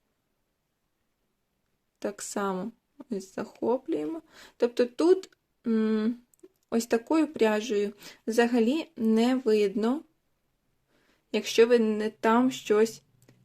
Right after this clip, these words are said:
розшиєте, тому що, е, вона пушиста, ми її потім ще розчішемо, її можна буде потім розчесати ще щіточкою, і вона стане ще пушистіша. Дивіться, потім, коли ми вже все пришили,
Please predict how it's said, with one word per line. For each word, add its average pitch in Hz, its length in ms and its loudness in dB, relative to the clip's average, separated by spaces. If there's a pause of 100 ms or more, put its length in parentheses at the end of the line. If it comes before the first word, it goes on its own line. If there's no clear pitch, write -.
(280)
розшиєте, 208 760 2
тому 214 340 -2
що, 214 420 -4 (1300)
е, 202 580 -4
вона 220 320 2
пушиста, 247 680 -4 (200)
ми 233 140 0
її 240 120 2
потім 226 360 -2
ще 220 240 -2
розчішемо, 226 760 -2 (640)
її 226 160 0
можна 226 300 2
буде 214 180 0
потім 214 300 -2
розчесати 247 720 -2
ще - 160 -6
щіточкою, - 800 -8 (320)
і 240 260 -2
вона 214 320 -2
стане 214 320 -4
ще 214 300 -4
пушистіша. 196 800 -6
Дивіться, 202 360 -4
потім, 240 420 2
коли 233 220 2
ми 220 140 0
вже 214 120 -4
все 220 260 -2
пришили, 269 640 -2